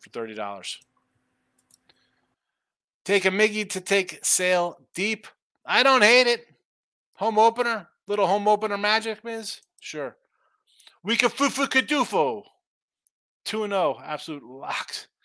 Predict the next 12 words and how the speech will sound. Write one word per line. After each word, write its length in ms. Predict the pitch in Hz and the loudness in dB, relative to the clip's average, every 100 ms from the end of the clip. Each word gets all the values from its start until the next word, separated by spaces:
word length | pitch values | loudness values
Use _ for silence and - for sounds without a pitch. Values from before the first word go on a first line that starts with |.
| _ - _ - | _ -20 _ -8
Today's 360 | 147 151 143 | -4 -2 -2
lock 300 | 156 - - - | 2 2 2 -2
<laughs> 60 | 160 | -4
is 160 | 139 | -2
the 100 | 147 | -4
Braves. 480 | - 117 156 147 - | -6 -4 -4 -2 -6
Let's 200 | 131 - | -6 -6
go. 300 | - 135 113 _ _ _ _ _ _ _ _ _ _ _ _ _ | -6 -10 -10 _ _ _ _ _ _ _ _ _ _ _ _ _
All 160 | 113 131 | -14 -8
right, 300 | 131 123 107 | -6 -8 -12
Wike 500 | 123 120 - 123 117 | -16 -14 -8 -8 -8
Fife. 640 | - 127 120 135 127 | -12 -12 -10 -8 -8